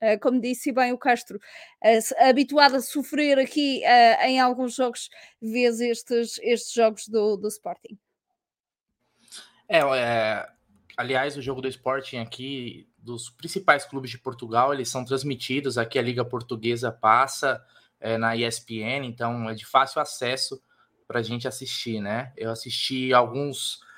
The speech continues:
Speaker 2: não um jogo completo, mas eu vi muitos lances do, do Sporting contra o Boa Vista, né? Muitas bolas na trave,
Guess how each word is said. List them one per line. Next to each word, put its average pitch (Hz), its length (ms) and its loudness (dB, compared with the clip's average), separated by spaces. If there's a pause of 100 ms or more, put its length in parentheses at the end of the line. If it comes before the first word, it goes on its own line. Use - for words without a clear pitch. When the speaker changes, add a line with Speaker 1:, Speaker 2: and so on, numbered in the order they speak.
(320)
Speaker 2:
não 139 200 0
um 160 60 -2
jogo 143 260 -2
completo, 139 640 -2
mas 127 200 -4
eu 131 100 -2
vi 131 240 -8
muitos 131 320 -10
lances 131 480 -2
do, 113 500 -4 (920)
do 117 60 -14
Sporting 127 500 0
contra 123 280 -6
o 120 40 -14
Boa 123 240 0
Vista, 127 440 -4
né? 131 240 0
Muitas 117 480 -2
bolas 131 360 0
na 120 120 -2
trave, 120 800 0